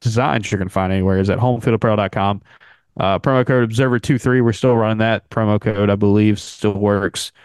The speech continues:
Um, fifteen percent off your very first order at Home Field if you use that upon checking out.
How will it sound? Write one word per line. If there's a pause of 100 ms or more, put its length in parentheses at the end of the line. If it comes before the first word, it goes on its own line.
(280)
Um, (1080)
fifteen
percent
off
your
very
first
order
at
Home
Field
if
you
use
that
upon
checking
out.